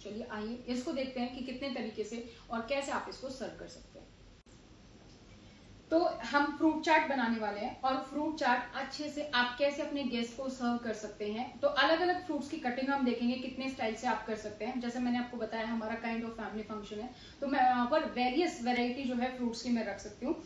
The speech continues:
तो सबसे पहले हम बात करते हैं dragon fruit की। Dragon fruit एक white होता है, एक purple color होता है,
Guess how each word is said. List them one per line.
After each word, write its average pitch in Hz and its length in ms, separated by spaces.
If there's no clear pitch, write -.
तो 311 80
सबसे 359 260
पहले 349 240
हम 311 140
बात 233 280
करते 240 220
हैं 262 180
dragon 214 300
fruit 190 180
की। - 200
Dragon 311 400
fruit 339 280
एक 277 160
white 254 300
होता 262 240
है, 262 160
एक 240 200
purple 254 320
color 247 220
होता 220 260
है, 233 160